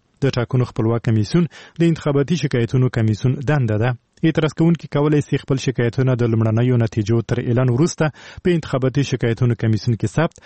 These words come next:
او دغه کمیسیون یې د نهایي نتیجو تر اعلان مخکې وڅېړي. خو د ډیموکراتو حقوق پوهانو د ټولنې رئیس کبیر رنجبر وایي،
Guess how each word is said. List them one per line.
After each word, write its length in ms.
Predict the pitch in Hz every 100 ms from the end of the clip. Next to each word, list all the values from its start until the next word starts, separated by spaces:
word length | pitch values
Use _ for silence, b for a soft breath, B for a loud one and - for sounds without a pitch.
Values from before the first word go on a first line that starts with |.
| B B
او 100 | 123
دغه 180 | 123 123
کمیسیون 440 | - 113 107 139
یې 120 | 135 117
د 60 |
نهایي 360 | 113 113 110 123
نتیجو 460 | 117 - 107 120
تر 220 | 120 120 123
اعلان 220 | 127 139
مخکې 320 | 143 - - 151 160
وڅېړي. 520 | 160 - - 110 135 - _ _ _ _
خو 100 | -
د 60 | 170
ډیموکراتو 540 | 160 165 - 170 175
حقوق 320 | 156 156 147 -
پوهانو 320 | 139 127 143 143
د 160 | 127 131
ټولنې 320 | 117 120 127 113
رئیس 200 | 113 123 -
کبیر 220 | 113 120 117
رنجبر 340 | 107 104 151
وایي، 240 | 151 139